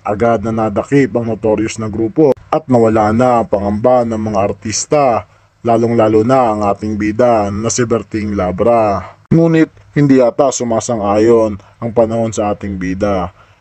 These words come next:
dahil sa sumunod na taon, taong nineteen sixty-nine,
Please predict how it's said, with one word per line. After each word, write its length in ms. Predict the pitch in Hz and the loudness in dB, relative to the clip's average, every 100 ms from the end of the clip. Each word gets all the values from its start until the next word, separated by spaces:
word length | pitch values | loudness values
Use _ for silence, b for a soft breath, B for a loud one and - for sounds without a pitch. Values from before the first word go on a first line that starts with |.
| _ | _
dahil 280 | 120 123 117 | -2 -2 -2
sa 120 | 123 | -4
sumunod 360 | 131 123 117 | -4 -2 -2
na 120 | 107 101 | -4 -2
taon, 520 | 117 113 113 110 98 b b _ | 2 4 4 2 -4 b b _
taong 320 | 127 127 123 110 | 0 0 0 -6
nineteen 480 | 104 113 110 104 107 | -6 -4 -4 -6 -8
sixty-nine, 680 | - - 110 117 123 107 | -10 -10 -8 -4 -2 -2